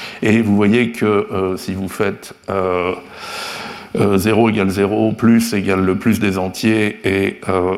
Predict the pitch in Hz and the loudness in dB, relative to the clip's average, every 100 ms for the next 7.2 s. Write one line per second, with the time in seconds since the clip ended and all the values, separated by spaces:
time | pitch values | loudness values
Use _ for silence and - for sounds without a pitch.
0 | - 95 90 87 90 90 98 98 95 98 | -2 0 0 0 -2 -2 0 0 0 0
1 | 92 101 - - 113 127 117 107 113 117 | 0 -2 -10 -2 0 4 4 4 4 4
2 | 120 123 101 95 104 - 95 92 95 98 | 4 2 0 -2 -4 -4 -4 -2 -2 -4
3 | 101 - 101 92 - - 98 - - 135 | -6 -10 -10 -8 -10 -8 -8 -4 -2 -2
4 | 175 - - - - 107 98 107 101 98 | -4 -12 -20 -20 -4 0 2 2 0 -2
5 | 92 - 92 95 101 104 - 95 95 95 | -4 -6 -4 -2 -2 -4 -6 -2 0 0
6 | 92 101 92 90 92 92 92 92 92 - | -2 -2 -2 0 -2 -4 -2 -2 -4 -2
7 | 95 127 | -4 -4